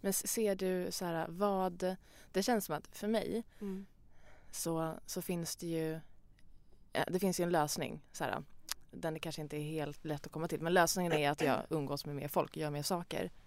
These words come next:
Speaker 2: Mm.
Speaker 1: Så. Men vad, hur känner du, alltså, hur går dina reflektioner kring hur du ska lösa ditt problem,
Speaker 2: Ja.
Speaker 1: så att säga?
Speaker 2: Umgås med rätt personer.
Speaker 1: Umgås med rätt personer,
Speaker 2: Ja,
Speaker 1: ja.
Speaker 2: för det jag inte får hamna i, det är situationer med människor där jag behöver,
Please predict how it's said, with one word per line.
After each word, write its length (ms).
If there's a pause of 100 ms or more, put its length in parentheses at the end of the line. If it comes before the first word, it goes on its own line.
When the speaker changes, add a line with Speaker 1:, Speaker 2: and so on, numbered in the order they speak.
Speaker 2:
Mm. 260
Speaker 1:
Så. 280 (460)
Men 360
vad, 420
hur 120
känner 220
du, 60
alltså, 260 (320)
hur 220
går 140
dina 220
reflektioner 600
kring 400
hur 320
du 260
ska 480
lösa 360
ditt 140
problem, 440 (100)
Speaker 2:
Ja. 140
Speaker 1:
så 80
att 80
säga? 180 (160)
Speaker 2:
Umgås 380
med 100
rätt 120
personer. 560
Speaker 1:
Umgås 240
med 100
rätt 120
personer, 300
Speaker 2:
Ja, 240
Speaker 1:
ja. 80
Speaker 2:
för 120
det 220
jag 320
inte 160
får 120
hamna 500
i, 140
det 160
är 480
situationer 680
med 120
människor 380
där 80
jag 80
behöver, 200